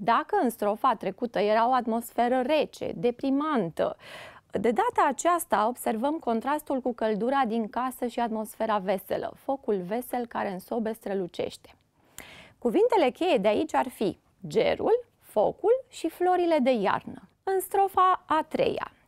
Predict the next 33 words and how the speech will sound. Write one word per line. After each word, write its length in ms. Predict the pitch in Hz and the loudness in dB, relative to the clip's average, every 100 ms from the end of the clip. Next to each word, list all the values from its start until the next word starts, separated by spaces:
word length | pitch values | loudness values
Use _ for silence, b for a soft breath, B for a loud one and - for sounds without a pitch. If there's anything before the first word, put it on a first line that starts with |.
| 208 | -4
gerul 560 | 185 240 160 175 254 359 | 2 2 2 2 0 -2
face 520 | - 381 440 - 190 | 0 0 0 0 -2
cu 160 | - | 0
o 60 | 302 | -4
suflare 760 | - 247 - 214 - - 311 - | -4 -6 0 2 2 0 -2 0
pod 240 | 339 330 | 0 2
de 180 | 220 240 | 2 2
gheață 540 | 185 269 311 - 185 | 2 0 -2 0 0
între 300 | 208 269 320 | 2 2 2
maluri, 580 | 262 202 - - - 349 - | 2 2 -2 -4 -4 -6 -6
pune 360 | - 381 320 233 | 2 4 4 2
streșinilor 800 | 226 240 269 254 226 214 208 202 | 0 0 -2 0 -2 0 -2 -2
casei 560 | - 254 240 - 170 - | -2 -2 -2 0 -2 0
o 140 | 254 | 0
ghirlandă 680 | 254 262 247 269 381 262 202 | 2 2 0 0 0 0 0
de 140 | 202 233 | 0 -2
cristaluri, 800 | 254 247 - - - - - - | -2 -6 -6 -8 -8 -8 -10 -2
iar 260 | 262 294 | 2 2
pe 160 | 294 285 | 2 0
fețe 420 | 262 453 427 262 | 0 -2 0 0
de 160 | 202 254 | 0 0
copile 580 | - 269 - 170 233 320 | 0 -2 -2 -2 0 0
înflorește 720 | 311 302 302 339 330 - 202 | -2 2 2 2 0 -2 -4
trandafiri 800 | - 285 269 - - - 269 - | -2 0 2 0 -2 -4 -4 -4
să 160 | - 294 | -4 0
ne 100 | 302 | 2
aducă 440 | 311 381 415 233 | 2 2 2 0
viu 180 | 196 277 | 2 0
aminte 500 | 214 202 359 370 339 302 | 2 0 -2 -2 -2 0
de 100 | 320 | 2
ale 200 | 359 294 | 2 2
verii 340 | 240 320 320 | 0 0 0
înfloriri. 680 | 302 - 285 247 160 - | -2 0 0 0 -2 -8